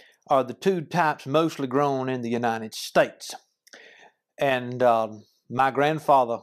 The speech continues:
grew bright leaf Virginia tobacco, uh, over in Horry County, South Carolina, uh,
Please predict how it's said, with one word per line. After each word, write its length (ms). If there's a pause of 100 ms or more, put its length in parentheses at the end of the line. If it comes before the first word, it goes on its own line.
(120)
grew 300
bright 380
leaf 280
Virginia 520
tobacco, 580 (580)
uh, 420 (280)
over 220
in 100
Horry 380
County, 400
South 420
Carolina, 540 (1400)
uh, 300